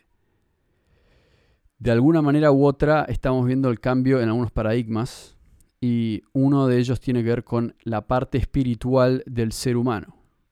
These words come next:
de que ya no vamos a creer solo en el reino de la materia, sino que vamos a entender que hay cosas que no podemos ver, pero eso no quiere decir que no están ahí. Una de esas cosas es, por ejemplo, la influencia planetaria.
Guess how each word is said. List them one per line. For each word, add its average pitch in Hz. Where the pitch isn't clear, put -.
de 117
que 120
ya 123
no 123
vamos 120
a 117
creer 117
solo 120
en 113
el 107
reino 117
de 110
la 101
materia, 139
sino 120
que 123
vamos 127
a -
entender 123
que 123
hay 127
cosas 131
que 127
no 135
podemos 127
ver, 127
pero 120
eso 120
no 117
quiere 120
decir 127
que 113
no 117
están 123
ahí. 143
Una 175
de 151
esas 139
cosas 151
es, 131
por 123
ejemplo, 127
la 113
influencia 113
planetaria. 104